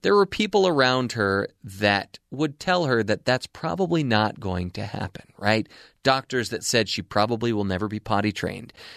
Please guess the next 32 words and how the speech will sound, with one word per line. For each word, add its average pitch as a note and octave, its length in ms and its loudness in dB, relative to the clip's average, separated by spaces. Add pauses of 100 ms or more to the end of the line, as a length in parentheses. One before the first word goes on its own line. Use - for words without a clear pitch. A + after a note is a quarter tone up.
(180)
She - 140 -2
didn't A#2+ 140 4
walk G#2+ 260 4
until A2+ 240 0
she A2+ 160 -2
was G2+ 180 0
two, A3+ 200 0
but D3 100 0
then A#2+ 100 2
her G2+ 80 0
parents G3+ 460 -4
started A2 300 2
noticing A#2 760 0 (680)
just - 280 2
six - 260 -2
months D3+ 300 0
after B2+ 280 2
that, - 280 -4
that - 140 -8
she - 240 0
could D3 200 -4
do A#2 140 0
the F#2+ 100 -4
splits. - 580 -2 (300)
She - 240 0
could C#3+ 220 -4
put B2+ 160 -2
her G#2 260 2 (100)
legs A#2 680 2
behind A2+ 560 0
her A2 140 2
head. G#2+ 520 2